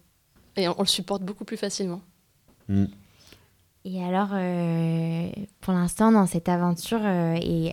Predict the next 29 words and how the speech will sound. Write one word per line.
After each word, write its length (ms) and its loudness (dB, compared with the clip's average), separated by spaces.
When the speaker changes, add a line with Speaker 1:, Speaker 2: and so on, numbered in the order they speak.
Speaker 3:
notamment 440 2
avec, 360 0
euh, 180 -2
les 140 -4
personnes 500 -4
que 80 -8
tu 200 -14
côtoies, 720 2
les 460 -2
clients, 580 -2
les 140 2
producteurs, 600 -4
les 100 0
fabricants, 640 0
euh, 160 -2
c'est 160 -6
quoi, 400 2
euh, 60 2
ta 400 0
ou 100 0
tes, 340 2
euh, 420 0
meilleures 500 4
anecdotes ? 600 0
Celles 240 0
où 60 2
tu 160 -10
t'es 160 -2
dit, 420 -2